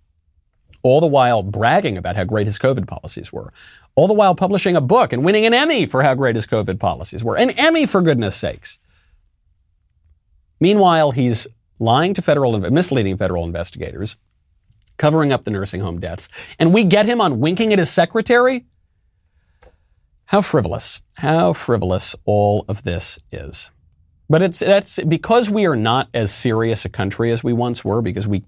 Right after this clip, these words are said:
we can't really discuss moral issues in a sophisticated way as, as we once did. Now, the, w-, really the only way to take someone down is through the most lurid sort of scandals, which actually brings up an issue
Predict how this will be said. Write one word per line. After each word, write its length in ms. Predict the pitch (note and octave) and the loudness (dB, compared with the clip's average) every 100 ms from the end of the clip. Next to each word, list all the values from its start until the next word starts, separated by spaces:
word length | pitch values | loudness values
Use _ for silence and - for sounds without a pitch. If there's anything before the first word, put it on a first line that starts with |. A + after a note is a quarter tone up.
| - | -6
we 120 | G#2+ | -6
can't 520 | - - A2+ A2 - - _ _ | -6 -4 -2 -2 -6 -12 _ _
really 260 | A2 A2 G#2 | -2 0 0
discuss 480 | F#2+ - - G2 - | 0 -2 -2 -2 -4
moral 380 | F#2+ F#2+ F2+ | -2 -2 -2
issues 540 | D2+ F#2+ G#2 G#2+ A2+ - - | -4 -4 -2 -4 -4 -10 -10
in 100 | F#2+ | -8
a 140 | F2 E2+ | -6 -10
sophisticated 760 | - G2+ A#2+ - A#2 G#2 F#2+ | -10 -4 -4 -4 -4 -2 -2
way 280 | E2+ F2 G2 A#2 _ _ _ - | -4 -8 -10 -12 _ _ _ -10
as, 160 | A2+ | -8
as 180 | - A#2 | -6 -4
we 100 | A#2 | -2
once 280 | A2 G#2+ G#2+ | 0 -2 -2
did. 200 | A2+ G#2 - - - _ _ | -2 -4 -6 -20 -20 _ _
Now, 280 | B2+ D#3+ E3 | 0 2 2
the, 160 | C#3+ | 0
w-, 360 | C3+ C3 - B2+ | -2 -4 -4 -2
really 300 | C3 D#3+ D3+ | 2 4 4
the 80 | C3 | 2
only 160 | B2 | 0
way 140 | A#2+ A2+ | 0 0
to 80 | G2+ | 0
take 180 | A2 G2+ | -2 -2
someone 240 | G#2 F#2+ | -2 0
down 200 | G2 G2 | 0 0
is 100 | F#2 | -4
through 160 | - G2+ | -4 -4
the 60 | |
most 240 | G2 F#2 F#2+ | -2 -4 -4
lurid 460 | G2+ G#2 G#2+ G2 | -2 0 0 -2
sort 180 | G2+ F#2+ | -2 -4
of 80 | E2+ | -4
scandals, 500 | - G2 G2 - - _ _ _ _ _ _ _ | -4 -2 -2 -6 -14 _ _ _ _ _ _ _
which 120 | - D3 | -6 -2
actually 240 | E3+ C3 | 0 0
brings 300 | G2+ G2+ F#2+ | -2 -2 0
up 160 | G#2+ G2 | -2 -2
an 60 | |
issue 360 | F#2 - F#2 | -4 -4 -6